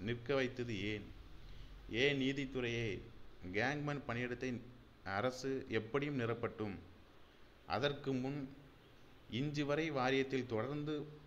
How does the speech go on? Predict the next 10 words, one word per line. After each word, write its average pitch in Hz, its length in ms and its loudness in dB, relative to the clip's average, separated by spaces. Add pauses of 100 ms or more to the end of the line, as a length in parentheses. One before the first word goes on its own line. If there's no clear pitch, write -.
(800)
ஒப்பந்த 143 420 2
ஊழியர்களை 139 380 4
பணியமர்த்து, 113 760 2 (140)
அதாவது 104 340 0
மக்களிடம் 139 640 0 (180)
வாரியமே 139 580 0
வசூலித்து 131 440 0
ஊதியமாக 123 560 2
கொடுக்கும்." 104 460 -4 (1300)
அதை 104 320 0